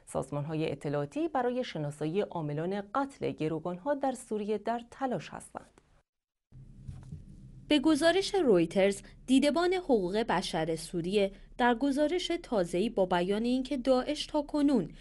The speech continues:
Speaker 2: هزار و چهارصد و سی و دو سوری را خارج از میدان‌های جنگ توسط این گروه کشته، گفته است این قتل‌ها به ویژه شامل گردن زدن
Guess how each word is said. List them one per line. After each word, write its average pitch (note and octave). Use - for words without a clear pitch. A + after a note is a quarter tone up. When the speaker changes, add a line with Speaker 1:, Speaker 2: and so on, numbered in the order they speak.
Speaker 2:
هزار F#3+
و G#3
چهارصد A3
و D#4
سی B3+
و A#3+
دو D#4+
سوری F#3
را A3
خارج E4+
از E4+
میدان‌های F3+
جنگ A3+
توسط C#4
این A#3+
گروه D#3+
کشته، D#3+
گفته D#3+
است B3+
این F#3+
قتل‌ها F3+
به E4+
ویژه D#4
شامل F#3+
گردن D#3+
زدن F3+